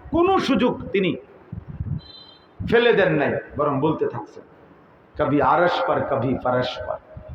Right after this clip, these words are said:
কভি উনকে দর, কভি দর বদর, গমে আশিকি তেরা শুক্রিয়া, मैं कहां कहां से गुजर गया,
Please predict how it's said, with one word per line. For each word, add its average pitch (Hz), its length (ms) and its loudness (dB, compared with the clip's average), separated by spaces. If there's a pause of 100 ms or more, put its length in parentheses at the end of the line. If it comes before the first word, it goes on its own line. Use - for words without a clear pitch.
(680)
কভি 135 300 0
উনকে 175 460 2
দর, 143 320 0
কভি 127 300 0
দর 135 240 0
বদর, 113 340 -2 (1300)
গমে 143 360 0
আশিকি 139 720 0
তেরা 120 300 0
শুক্রিয়া, 123 800 -4 (640)
मैं 135 200 0
कहां 120 420 0
कहां 127 400 0
से 120 260 -2
गुजर 117 360 -2
गया, 104 320 -4